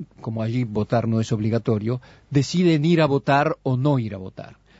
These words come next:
Y esos son los que hacen que a, a veces ganen los republicanos y a veces gan-, ganen los demócratas. Evidentemente hay, hay una población fluctuante ahí que es la que decide. Y me parece que Obama acá está haciendo una apuesta fuerte a esa, al, a,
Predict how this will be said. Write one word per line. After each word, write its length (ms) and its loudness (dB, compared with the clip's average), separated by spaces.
Y 80 -2
esos 220 -2
son 100 2
los 140 -2
que 80 -4
hacen 240 -2
que 180 -6
a, 60 -4
a 160 -6
veces 240 -2
ganen 180 -2
los 100 0
republicanos 540 -2
y 60 -6
a 20 -4
veces 180 -6
gan-, 300 -8
ganen 320 -4
los 80 -6
demócratas. 540 0
Evidentemente 540 -4
hay, 180 -4
hay 160 -2
una 140 -2
población 640 -4
fluctuante 640 -2
ahí 120 -8
que 100 -8
es 80 -6
la 80 -6
que 120 -12
decide. 380 -10
Y 100 2
me 120 2
parece 340 0
que 100 0
Obama 300 0
acá 120 -4
está 140 -2
haciendo 300 0
una 120 0
apuesta 320 0
fuerte 540 -2
a 180 2
esa, 460 2
al, 360 -4
a, 220 -4